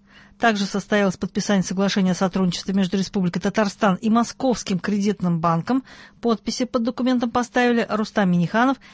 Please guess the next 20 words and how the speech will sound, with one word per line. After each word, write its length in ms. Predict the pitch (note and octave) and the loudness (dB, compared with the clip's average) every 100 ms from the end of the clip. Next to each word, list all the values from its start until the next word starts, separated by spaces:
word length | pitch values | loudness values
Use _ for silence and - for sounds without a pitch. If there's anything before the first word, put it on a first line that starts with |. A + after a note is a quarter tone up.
| - - | -14 -6
и 80 | D4 | -2
председатель 680 | E4+ - D#4+ A#3 A3 G#3+ | -2 -2 0 2 2 0
правления 460 | G3 G#3+ G#3 G#3 G3+ | -2 0 2 2 2
банка 400 | G#3 G3+ - G3 G3 | 2 0 0 -4 0
Николай 520 | G3 F#3+ F#3+ F3+ A#3+ | 0 2 2 2 0
Каторжнов. 720 | - D#3 D#3+ D3+ D#3 C#3+ - - - - G#3+ | 0 -2 -2 -4 -4 -4 -10 -20 -20 -10 -6
На 100 | G#3 | 0
полях 280 | G#3 F#3 | 2 0
форума 300 | - C#4+ G#3+ | 0 0 2
Раис 200 | F3 F3+ | 2 -2
Татарстан 580 | - F3+ G#3 - G#3+ F3 | -2 -2 -2 -2 -2 -2
Рустам 280 | D#3+ - F3+ | -2 -2 0
Минниханов 440 | F#3 F#3 C4+ D4 | 2 2 0 0
встретился 560 | - A3+ B3 B3+ - A#3 | -2 -2 0 0 -2 -4
с 140 | G3+ F#3+ | -2 0
главой 480 | G#3+ A3 B3 A3+ | 0 2 2 0
Республики 560 | G#3 G3+ - G#3 F#3+ F#3 | -2 -4 -2 -2 -2 -4
Карелия 520 | F3+ G3 B3+ C4 B3+ | -2 0 0 2 0
Артуром 540 | - F#3 - A#3 A#3 G#3+ | 2 -2 -2 -2 0 0
Парфенчиковым. 840 | A3+ A3 C#4 A#3 - F#3+ D3 | -2 0 -2 -2 -2 -2 -2